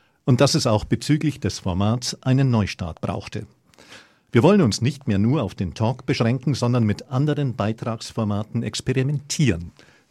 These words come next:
Kein alter Wein in neuen Schläuchen also, sondern noch kurzweiligeres Infotainment, hoffentlich auch in Ihrem Sinne.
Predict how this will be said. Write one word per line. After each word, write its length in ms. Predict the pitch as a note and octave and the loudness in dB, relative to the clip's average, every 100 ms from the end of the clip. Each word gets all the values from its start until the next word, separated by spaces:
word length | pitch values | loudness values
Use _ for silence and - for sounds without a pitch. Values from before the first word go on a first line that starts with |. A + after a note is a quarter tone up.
| - | 2
Kein 320 | A#2 D#3+ F#3 - | 4 4 -2 -2
alter 360 | A2+ G2 G#2+ G2 | 0 0 0 0
Wein 340 | G#2+ B2+ D#3 - | 2 0 -2 0
in 160 | C#3 | 2
neuen 300 | G#2 G2+ B2+ | 4 2 0
Schläuchen 460 | - D3 F#3 - F#2 | -2 -2 -2 -2 -4
also, 380 | G2 G#2+ B2 C#3+ - - - | -2 2 2 2 -2 -18 0
sondern 500 | A#2+ E3 G3 F#3 E3+ | 4 6 6 2 0
noch 380 | G#2+ A#2 F3 - | 2 4 4 0
kurzweiligeres 960 | - A#2 - A2 G2 A2+ G#2+ F2 D#2+ - | -2 -2 0 -2 -2 -2 -2 -4 -6 -4
Infotainment, 960 | C#3 D3 D3 C3 B2 A#2+ A#2 A2+ A2 - - _ _ _ | 0 0 0 -2 0 2 2 2 -2 -8 -20 _ _ _
hoffentlich 480 | G2+ - G2 G#2+ A2+ | -6 -4 -4 -4 -4
auch 180 | G2+ - | -6 -2
in 140 | C3 | -4
Ihrem 320 | D3+ C3 D#2+ | -4 -6 -6
Sinne. 320 | D2 F2 G#2 | -8 -10 -10